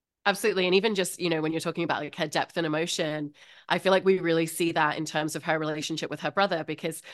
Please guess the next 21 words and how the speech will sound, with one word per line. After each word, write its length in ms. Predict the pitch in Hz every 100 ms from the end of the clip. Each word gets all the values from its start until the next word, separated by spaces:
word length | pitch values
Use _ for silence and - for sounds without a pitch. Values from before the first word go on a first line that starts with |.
| -
she's 200 | - 220
not 140 | 233 220
necessarily 420 | 214 - 196 185
gonna 160 | 180
turn 240 | 170 196 175
around 220 | 175 175
and 80 | 165
say, 320 | 185 170 165
"Oh, 60 | 170
I 80 | 170
love 340 | 175 180 170
you," 200 | 175 170
or, 240 | 156 165
like, 160 | 156 147
"I 80 | 165
really 320 | 165 170 170
need 160 | 170 160
your 100 | 147
help 280 | 160 170 -
right 180 | 170
now." 320 | 165 196 220